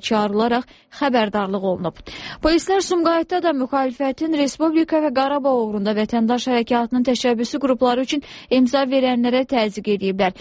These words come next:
Bu barədə Azadlıq Radiosuna yanvarın iyirmi ikisində Sumqayıtda on səkkiz mart referendumu ilə bağlı imza toplayarkən polis tərəfindən saxlanan və yalnız gecə yarısı müvəqqəti evinə buraxılan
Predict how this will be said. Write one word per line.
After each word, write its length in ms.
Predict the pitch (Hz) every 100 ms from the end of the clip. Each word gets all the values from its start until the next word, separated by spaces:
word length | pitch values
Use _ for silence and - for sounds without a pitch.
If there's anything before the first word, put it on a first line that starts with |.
| - -
Bu 100 | 302
barədə 320 | 320 320 294 302
Azadlıq 400 | 294 285 269 285 277
Radiosuna 680 | 269 262 254 247 - 247 269
yanvarın 500 | 294 269 247 247 254
iyirmi 240 | 262 233 233
ikisində 560 | - - 233 233 247
Sumqayıtda 720 | 254 - 226 214 214 220 262 269 - - - -
on 120 | 254
səkkiz 460 | 240 262 - 277 269
mart 320 | 269 277 262
referendumu 540 | 233 233 226 214 208
ilə 200 | 202 190
bağlı 280 | 196 185 190
imza 260 | 202 202 220
toplayarkən 600 | 220 214 240 269 311 302
polis 240 | 254 247 -
tərəfindən 480 | 262 254 240 247
saxlanan 560 | 254 240 247 247 254 311
və 80 | 302
yalnız 340 | 254 262 262 -
gecə 260 | 226 240
yarısı 320 | 247 226 -
müvəqqəti 540 | 226 220 214 214 247 240
evinə 180 | 220 220
buraxılan 440 | 202 202 196 226